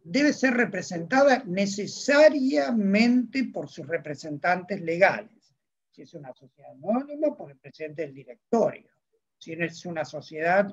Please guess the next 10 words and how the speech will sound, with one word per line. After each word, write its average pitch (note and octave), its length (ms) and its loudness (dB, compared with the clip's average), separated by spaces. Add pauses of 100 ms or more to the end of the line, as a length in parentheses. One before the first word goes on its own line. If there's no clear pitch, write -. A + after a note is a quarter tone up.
(120)
o D#3+ 160 -2
alguno D#3+ 420 -4
de B3 60 2
los F#3 140 2
directores F3+ 640 -2
que, D#3+ 320 -8
de C3+ 100 -12
acuerdo E3 360 -4
al F3+ 100 -4
estatuto, D4 960 0